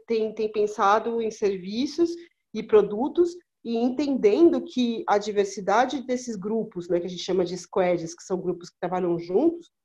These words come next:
é, é hiper necessária pra você ter um, um resultado melhor, né? Antigamente, você tinha lá o público-alvo, pessoas nas caixinhas,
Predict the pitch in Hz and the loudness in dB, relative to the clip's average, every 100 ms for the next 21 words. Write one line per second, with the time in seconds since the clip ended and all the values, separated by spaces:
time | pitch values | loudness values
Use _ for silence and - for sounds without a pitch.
0 | _ _ _ _ 175 196 190 - 202 208 | _ _ _ _ -2 0 0 0 2 2
1 | - 240 277 339 302 294 285 - 233 214 | 2 -2 0 0 2 -2 -6 -6 0 0
2 | 240 240 233 254 - 220 240 254 240 240 | 0 -2 -4 -6 2 4 4 0 -2 -2
3 | 240 233 214 233 226 214 240 247 294 262 | 0 2 2 2 0 2 4 2 4 4
4 | 233 202 180 180 - _ _ _ 180 208 | 4 4 0 -4 -8 _ _ _ -6 0
5 | 196 196 185 214 233 - 247 - 226 226 | 2 2 0 0 -2 -6 -6 -4 -2 2
6 | 208 202 208 226 220 233 262 202 190 226 | 4 4 4 -4 -6 -6 0 2 2 0
7 | 254 370 359 _ _ _ _ _ _ 196 | -2 -8 -8 _ _ _ _ _ _ -2
8 | 196 214 214 208 - 208 - 214 208 262 | 4 4 4 2 0 -6 -4 -4 -2 0
9 | 381 381 | 0 -2